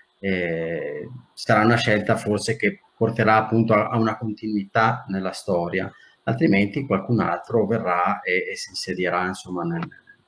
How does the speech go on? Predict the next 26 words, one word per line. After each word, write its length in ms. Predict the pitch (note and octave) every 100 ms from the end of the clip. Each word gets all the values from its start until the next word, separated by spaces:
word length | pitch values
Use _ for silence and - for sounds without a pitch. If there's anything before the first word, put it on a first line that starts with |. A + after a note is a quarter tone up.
| _
tempo. 520 | - F#2 E2+ - F#2+ - _ _ - _ _ -
E 140 | G#2
sul 160 | F#2+ A2+
discorso 480 | A2 - B2+ - C3
del, 540 | A2+ A2 G#2 G#2 G2+
dello 160 | G#2 A2
sviluppo 420 | A2 A2 A#2+ B2+
ci 120 | B2
sarebbe 320 | - A2 A2
tantissimo 520 | G#2+ G#2 G#2+ A2+ A2+ G#2
da 160 | G2 G2
parlare, 340 | G#2+ A2 B2+
soprattutto 500 | B2 A#2+ - B2 A#2+
sulla 220 | - F#2+
parola 300 | F#2+ G2+ G2+
sviluppo, 580 | G2 G2 F#2 F2+ - G2+
perché, 540 | G2 F#2+ - F#2 F#2 -
eh, 80 | E2+
ognuno 400 | F2+ F#2 F#2+ G2
ha 40 | F2+
un 80 |
po' 120 | - F#2
un'idea 400 | F#2+ F2+ F2+ F#2
diversa 800 | F#2 F#2 F2+ F#2 - A#2+ A#2 - _ _ _
e 440 | - F#2 G2 G2+ F#2+
il, 560 | G2+ F2 F2 F2 E2+